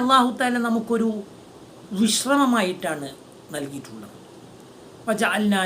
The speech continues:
നൗമക്കും സുബാത", ഖുർആൻ പറയുന്നുണ്ട്. ഉറക്കിനെപ്പറ്റി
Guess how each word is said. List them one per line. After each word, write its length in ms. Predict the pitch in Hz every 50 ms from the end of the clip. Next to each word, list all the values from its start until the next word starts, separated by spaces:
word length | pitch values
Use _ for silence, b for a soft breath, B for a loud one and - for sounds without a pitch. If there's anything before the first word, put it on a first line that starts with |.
| 185
നൗമക്കും 500 | 180 175 170 170 170 208 208 208 208 196 185 - -
സുബാത", 400 | - 151 131 139 139 135 127 - 127 107 - - - - - - - - - - -
ഖുർആൻ 260 | 185 165 160 175 170 - - - - - - -
പറയുന്നുണ്ട്. 520 | - 165 156 143 139 127 120 107 101 92 92 - - - - - - - - - - B B B B B B - 190
ഉറക്കിനെപ്പറ്റി 680 | 190 220 214 220 - 285 302 285 214 285 277 202 269